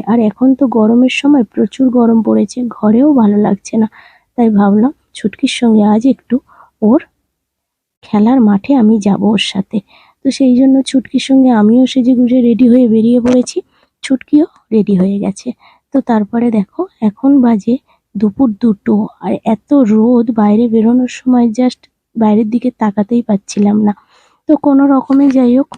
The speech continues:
মোটামুটি বাইরে বেরিয়ে পড়লাম, কারণ ছুটকির তো খেলার মাঠে ঠিক টাইম মতন যেতে হবে। তো সেই জন্য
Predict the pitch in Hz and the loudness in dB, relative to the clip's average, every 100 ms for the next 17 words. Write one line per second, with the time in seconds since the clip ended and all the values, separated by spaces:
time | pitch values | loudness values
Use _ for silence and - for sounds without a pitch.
0 | 233 220 226 226 247 220 214 214 214 214 | -4 -2 -2 -2 0 0 0 0 0 0
1 | 208 214 220 214 226 240 - 214 208 - | 0 0 0 0 -2 -8 -4 -2 -2 -6
2 | 202 _ 196 - 214 - - - - _ | -18 _ -18 -8 -8 -8 -20 -20 -20 _
3 | - 220 214 190 - 214 208 202 220 214 | -4 0 0 -2 -6 -2 -2 -2 0 0
4 | 214 _ _ - 214 - 208 202 208 214 | -2 _ _ -10 -10 -6 -2 0 2 0
5 | - 226 208 202 240 262 294 247 - _ | 0 -2 -2 -4 -2 -2 -2 -4 -8 _
6 | _ _ - 254 269 233 240 254 | _ _ -4 0 2 2 2 2